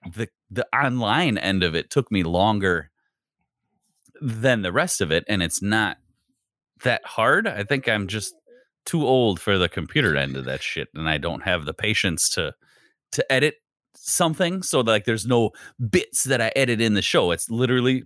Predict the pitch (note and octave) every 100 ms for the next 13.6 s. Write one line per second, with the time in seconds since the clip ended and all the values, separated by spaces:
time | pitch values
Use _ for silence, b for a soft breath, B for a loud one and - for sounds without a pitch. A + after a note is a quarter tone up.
0 | - D#3 A#2+ B2 A2 A#2+ G2 A#2+ - A2
1 | A2 A2+ C#3 - b b b A#2 - E3+
2 | C#3+ G#2+ - B2+ B2 B2+ A#2+ C3+ C3 A2+
3 | A#2+ B2 - D#3+ B2+ - B2+ A2 - G2+
4 | A#2+ D3+ - A#2+ G2 - B2+ A#2+ G#2 B2+
5 | B2+ - G2+ - - _ _ _ _ _
6 | _ _ _ _ - - - D#3 C3 -
7 | D3+ D3 F#2+ F2+ G2 F2+ C#3+ A2+ F2 D#2
8 | D#3+ C3 F#2+ F#2+ F#2+ G#2 G2 E2+ G#2 G2
9 | G2 A2 G#2+ F#2+ G2+ G2 F2 F2+ G2+ F#2+
10 | F2+ F2+ G#2 D2+ F#2 - G2 - - _
11 | _ _ G#2+ B2 G#2+ G2+ G2+ G2 - A2+
12 | E2+ D2 - - A#2 G#2+ F2 E2+ - G2
13 | E3 F2 E2+ - F2 D#2